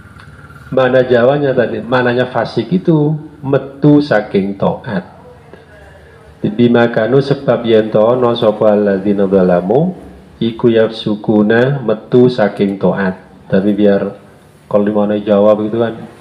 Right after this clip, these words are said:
panjang. Jadi disingkat fasik gitu toh. Iku yafsukuna fasik. Sapa alladzina zalamu? Fasik itu apa? Ya fasik. Gak ngerti. Fasik itu apa? Ya fasik.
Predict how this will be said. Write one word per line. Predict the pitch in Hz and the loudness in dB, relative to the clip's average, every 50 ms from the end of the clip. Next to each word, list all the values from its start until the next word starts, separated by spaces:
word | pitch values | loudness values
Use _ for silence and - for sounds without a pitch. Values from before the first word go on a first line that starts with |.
| - - - - - - | -20 -20 -20 -14 -6 -4
panjang. | 120 110 107 107 104 110 101 90 82 82 - - - - - - - - - - _ _ - - _ _ - - - | -4 -4 -4 -4 -4 -4 -4 -4 -4 -8 -14 -20 -20 -20 -20 -20 -20 -20 -20 -20 _ _ -20 -20 _ _ -20 -12 -4
Jadi | - 107 113 | -2 0 0
disingkat | - - - - 123 113 - - 131 127 - - - - - - | 2 0 -2 -4 -6 -8 -4 -2 -2 -2 -2 -2 -12 -14 -12 -8
fasik | - 104 101 - - - 139 131 135 120 | -6 -6 -6 -6 -4 -2 -4 -2 -2 -4
gitu | 104 - 117 - - | -4 -4 -4 -6 -6
toh. | 104 98 92 92 - - - _ - - - - - - | -8 -8 -8 -10 -14 -18 -20 _ -20 -20 -20 -20 -10 -4
Iku | - 120 120 120 127 | 0 0 2 2 2
yafsukuna | 120 110 - - 117 117 131 139 131 - | 0 0 0 -2 0 0 2 0 0 0
fasik. | - 104 95 - - - 156 147 - - - - - - - _ _ _ - _ - - - - - - - - - - - - - | 0 -4 -4 -2 -2 0 0 0 -2 -6 -14 -18 -20 -20 -20 _ _ _ -20 _ -20 -20 -20 -20 -20 -20 -20 -20 -20 -20 -20 -20 -16
Sapa | - - 160 147 - 131 123 | -8 -2 -2 0 2 0 0
alladzina | 120 113 110 107 | 0 0 -2 -2
zalamu? | 98 95 92 87 - - - - - - - - - | -2 -2 -4 -6 -10 -12 -18 -20 -20 -20 -18 -10 -6
Fasik | 151 139 - 170 165 | -4 -2 -2 -2 0
itu | 160 185 | 2 2
apa? | 180 - 147 120 107 104 107 - - - - - | 2 2 0 -2 -4 -4 -10 -12 -16 -16 -10 -4
Ya | 147 156 165 175 | -2 0 2 2
fasik. | 165 165 165 - 135 120 117 - - - - - - - - _ _ _ _ _ _ _ - - | 2 0 0 0 0 -2 -2 -4 -10 -12 -12 -14 -16 -20 -20 _ _ _ _ _ _ _ -6 -2
Gak | 117 113 113 | -2 0 0
ngerti. | 120 123 - - - 113 107 117 151 | 0 -2 -4 -4 -4 -4 -2 -2 0
Fasik | - 147 147 160 170 | 0 0 0 2 2
itu | 170 165 | 2 2
apa? | 147 131 117 | 2 0 0
Ya | 135 143 | 0 0
fasik. | 156 147 151 156 - - - - - | 0 0 0 -2 -4 -6 -8 -10 -10